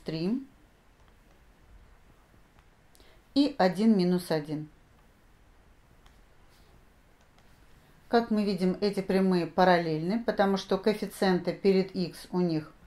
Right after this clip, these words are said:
одно и то же число два. Поэтому запишем, это у нас y равно два икс минус три,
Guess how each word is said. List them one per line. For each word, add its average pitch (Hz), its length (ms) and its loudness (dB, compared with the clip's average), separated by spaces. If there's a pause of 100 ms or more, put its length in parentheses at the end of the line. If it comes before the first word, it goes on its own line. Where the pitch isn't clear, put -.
(220)
одно 185 300 2
и 175 40 -2
то 180 160 0
же 160 140 -4
число 160 380 -4
два. 160 420 2 (840)
Поэтому 170 540 -2 (960)
запишем, 170 640 -8
это 180 300 0
у 165 40 -2
нас 160 220 -2 (180)
y 180 380 -2
равно 160 540 -2 (880)
два 175 340 2
икс 170 380 -4 (1160)
минус 247 460 2
три, 254 420 -2